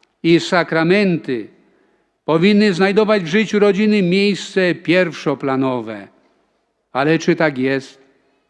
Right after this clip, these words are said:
Trzeba zatem pielgrzy-, pielgrzymować do tego sanktuarium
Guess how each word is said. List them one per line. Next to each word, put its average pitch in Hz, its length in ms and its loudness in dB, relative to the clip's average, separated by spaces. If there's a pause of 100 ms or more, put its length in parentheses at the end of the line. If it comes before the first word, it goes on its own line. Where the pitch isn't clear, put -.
(1200)
Trzeba 196 360 0
zatem 196 460 0
pielgrzy-, 185 500 -2
pielgrzymować 185 880 0
do 175 120 0
tego 180 300 0
sanktuarium 175 960 0